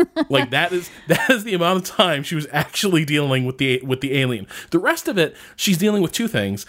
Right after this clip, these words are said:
the thought of the alien and the fact that, uh, Mother and the android aboard the ship are basically, they're, they're cruel, uncaring gods.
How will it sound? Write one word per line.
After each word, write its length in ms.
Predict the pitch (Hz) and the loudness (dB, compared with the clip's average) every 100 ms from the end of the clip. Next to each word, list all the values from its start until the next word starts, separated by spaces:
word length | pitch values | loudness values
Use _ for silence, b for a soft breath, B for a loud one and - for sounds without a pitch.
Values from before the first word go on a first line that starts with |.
| B - | B -4
the 80 | |
thought 320 | 139 190 190 165 | 0 2 0 0
of 100 | 123 | -4
the 140 | 107 | -6
alien 480 | 104 101 98 98 101 B B B B _ | -4 -2 -2 -2 -4 B B B B _
and 220 | 147 143 | 0 0
the 40 | 139 | -4
fact 420 | 151 135 127 - | -2 -2 -2 -2
that, 300 | 123 120 - _ _ _ _ _ _ - | 2 2 0 _ _ _ _ _ _ 2
uh, 300 | 127 120 117 | 2 2 0
Mother 540 | 117 131 127 127 120 117 | 2 0 0 -2 -2 -2
and 360 | 117 113 110 | -2 0 0
the 160 | 120 123 | -2 -2
android 440 | 120 117 117 110 | 0 0 0 -2
aboard 300 | 101 107 107 | -2 -2 -2
the 60 | 95 | -2
ship 480 | - 139 101 - _ _ | 0 0 0 -6 _ _
are 300 | 120 110 104 - | 0 0 -2 -4
basically, 680 | - 110 - 120 - 101 101 | -2 -2 -4 -10 -6 -4 -4
they're, 360 | 95 107 104 107 | -2 0 0 0
they're 200 | 113 107 | -2 -4
cruel, 440 | - - 123 107 | -6 -2 0 2
uncaring 380 | 104 104 107 98 | -2 -4 -4 -4
gods. 380 | 92 87 - - | -4 -8 -12 -14